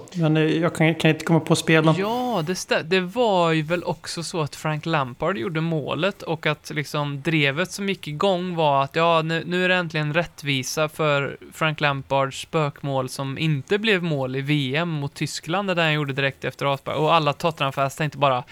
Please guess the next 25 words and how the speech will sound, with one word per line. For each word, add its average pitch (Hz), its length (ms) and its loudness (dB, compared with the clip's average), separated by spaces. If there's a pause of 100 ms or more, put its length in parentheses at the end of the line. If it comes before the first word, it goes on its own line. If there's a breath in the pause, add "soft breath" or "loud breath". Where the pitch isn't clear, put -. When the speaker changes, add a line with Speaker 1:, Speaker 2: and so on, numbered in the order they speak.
(240 loud breath)
Speaker 2:
"Vad, 240 240 0
vadå 277 240 4
för 180 120 -2
jävla 147 560 4
rättvisa? 151 540 0
Hallå? 220 480 6 (180)
Speaker 1:
<laughs> - 180 -2
Speaker 2:
Hallå? 254 400 6 (160)
Vi 240 160 4
finns 240 240 4
också." 208 360 0 (720 loud breath)
Speaker 1:
Det 208 80 8
är 180 360 6
Tyskland 208 920 6
som 190 280 6
fick - 200 2
sin 185 420 6
rättvisa, 160 680 6 (360 loud breath)
eh, 190 400 4 (180)
sent - 380 6
omsider, 156 480 6
Speaker 2:
Ja. - 60 -2 (280 loud breath)
Speaker 1:
snarare. 156 420 6 (340 loud breath)
Speaker 2:
Precis. 151 460 -2 (1400 loud breath)
Ehm, 139 600 2